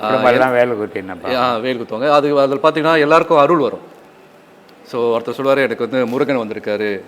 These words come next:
Speaker 1: காளி வந்திருக்காங்க, முனீஸ்வரர் வந்திருக்காங்கன்னு" சொல்லி. இது உண்மையா சார்?
Speaker 2: அதெல்லாம், அதெல்லாம் உண்மை இல்லை. நம்ம மீடியால அது பேசவும் கூடாது, அவங்களுக்கெல்லாம் மனசு கஷ்டம் வரும்.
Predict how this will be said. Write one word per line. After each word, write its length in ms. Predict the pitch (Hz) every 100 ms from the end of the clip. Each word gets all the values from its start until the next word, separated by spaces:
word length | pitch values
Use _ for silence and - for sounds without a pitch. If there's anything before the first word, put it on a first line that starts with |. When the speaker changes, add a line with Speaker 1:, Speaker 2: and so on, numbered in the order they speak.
| -
Speaker 1:
காளி 300 | 113 123 127
வந்திருக்காங்க, 580 | 110 101 101 101 98 98 98
முனீஸ்வரர் 320 | 120 123 107
வந்திருக்காங்கன்னு" 420 | 95 98 98 98
சொல்லி. 200 | 98 90 - - - - - -
இது 260 | 123 143 151
உண்மையா 360 | 147 143 110
சார்? 400 | 90 87 82 - - - - - - - - - - - - - 107
Speaker 2:
அதெல்லாம், 540 | 95 107 98 - 101 - - - - -
அதெல்லாம் 400 | 131 107 117 104
உண்மை 360 | 107 110 113 107
இல்லை. 480 | 95 90 104 127 139 - - - -
நம்ம 200 | 120 101 98
மீடியால 380 | 107 120 120 104
அது 180 | 98 87
பேசவும் 380 | - 110 95 104
கூடாது, 280 | 98 98 95
அவங்களுக்கெல்லாம் 540 | 95 95 98 95 107
மனசு 300 | 101 92 -
கஷ்டம் 360 | 107 85 98 87
வரும். 540 | 85 85 107 123 -